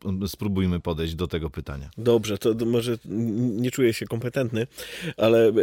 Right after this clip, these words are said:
Speaker 2: os-, odpowiem na pytanie, które sam sobie jakby doprecyzowałem. To, co ja w niej najbardziej lubię. E, tak jak Kasia wspomniała, no, gdzieś tam początek tej gry był w storytellingu, później ten storytelling wyrzuciliśmy i, i, i zamiast niego,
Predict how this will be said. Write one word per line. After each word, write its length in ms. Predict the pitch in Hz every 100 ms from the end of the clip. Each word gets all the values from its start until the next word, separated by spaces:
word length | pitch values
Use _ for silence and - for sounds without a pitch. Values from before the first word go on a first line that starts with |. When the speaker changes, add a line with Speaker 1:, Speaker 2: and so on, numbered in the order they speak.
| 107 123 113
Speaker 2:
os-, 220 | 123 120 -
odpowiem 320 | 143 175 160
na 80 | 147
pytanie, 340 | 147 135 143 151 -
które 240 | - 123
sam 160 | 127 131
sobie 320 | 131 117 107 104 -
jakby 180 | 110 113
doprecyzowałem. 640 | 120 127 117 123 120 107
To, 120 | 113
co 120 | 143 180
ja 160 | 196
w 60 | 120
niej 140 | 113
najbardziej 400 | 98 101 98 98
lubię. 300 | 95 92 95 - - - - -
E, 520 | 107 110 107 107 107
tak 120 | 123
jak 100 | 127
Kasia 240 | 135 135
wspomniała, 500 | 127 - 131 127 104
no, 140 | 107 104
gdzieś 220 | 107 110
tam 220 | 120 117 - _ -
początek 580 | 120 - 147 156 139
tej 180 | - 127
gry 180 | 117 143
był 120 | 135
w 40 | 131
storytellingu, 680 | - 127 123 120 117 117 180 - _ -
później 280 | 139 139
ten 120 | 127 127
storytelling 480 | 127 123 123 127
wyrzuciliśmy 840 | 120 117 113 151 143 135 123 117 110
i, 40 | 104
i, 520 | 107 104 104 78 64
i 40 | 104
zamiast 580 | 117 123 113 - -
niego, 440 | 117 123 127 117